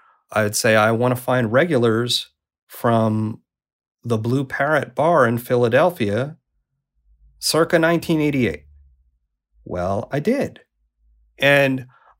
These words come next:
I'm not sure that there was another way that that could have happened. It was really an extraordinary tool.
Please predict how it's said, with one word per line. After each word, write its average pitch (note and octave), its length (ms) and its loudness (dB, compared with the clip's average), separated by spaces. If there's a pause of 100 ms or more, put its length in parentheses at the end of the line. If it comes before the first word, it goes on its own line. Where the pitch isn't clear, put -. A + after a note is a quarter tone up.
I'm D3+ 100 -2
not - 260 -10
sure - 840 -4 (600)
that B2 220 -6
there D#3 220 2
was C3+ 680 2 (520)
another C#3+ 680 0 (240)
way G#2+ 420 -4 (800)
that A2 260 -2
that A2+ 320 -2
could A2 280 -4
have G#2 260 -6
happened. D3 400 -8 (720)
It C#3 140 -8
was C#3+ 220 0
really F3 320 2
an D3 80 0
extraordinary C3 800 0
tool. G3 440 -6